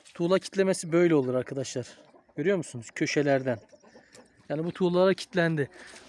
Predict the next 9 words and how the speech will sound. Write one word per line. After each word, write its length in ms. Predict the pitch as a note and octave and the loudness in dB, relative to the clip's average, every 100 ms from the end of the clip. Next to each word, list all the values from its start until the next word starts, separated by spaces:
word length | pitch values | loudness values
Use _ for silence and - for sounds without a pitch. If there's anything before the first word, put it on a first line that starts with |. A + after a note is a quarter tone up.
| - | -4
Duvar 240 | E3+ G#3 | 2 4
yamuk 340 | G3 F#3+ G3 - | 4 2 0 -2
diyorlar. 320 | D#3+ C3+ B2+ | -2 -2 -2
Bakın 300 | C#3+ - B2+ | -6 -8 -12
bu 100 | D3 | -4
duvarda 340 | E3 F#3 F3+ | 2 2 4
yamukluk 480 | F#3 F3 F3 F#3+ G3 | 2 2 -2 -6 -2
var 160 | F3+ D#3+ | 0 0
mı? 180 | B2 | -4